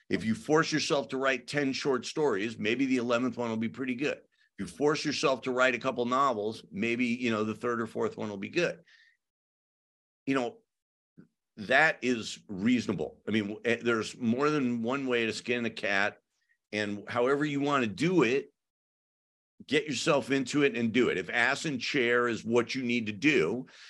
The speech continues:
Plus, there's a lot of people, I mean, like my, my brother, my brother is a scholar. He writes books. He's very ass in chair, you know, because he spent his life getting an education.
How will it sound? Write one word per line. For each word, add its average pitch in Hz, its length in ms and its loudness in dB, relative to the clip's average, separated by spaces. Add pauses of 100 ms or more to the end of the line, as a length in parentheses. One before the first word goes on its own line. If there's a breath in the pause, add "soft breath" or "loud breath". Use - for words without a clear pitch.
(160 loud breath)
Plus, 254 280 2
there's 185 240 6
a 180 40 4
lot 185 280 6
of 262 100 -2
people, 143 440 -2
I 147 40 -2
mean, 156 140 0
like 151 160 4
my, 147 340 0
my 135 140 2
brother, 135 560 4
my 117 160 -2
brother 156 340 0
is 110 100 -4
a 107 60 -4
scholar. 110 580 2
He 107 140 -4
writes 120 320 2
books. 104 540 -4 (760)
He's 110 220 0
very 135 420 4
ass 123 360 4
in 151 160 -2
chair, 139 500 2
you 101 140 2
know, 113 120 2
because 123 260 0
he 127 60 0
spent 135 300 0
his 120 120 -2
life 143 380 0 (220)
getting 117 320 0
an 117 80 0
education. 117 920 0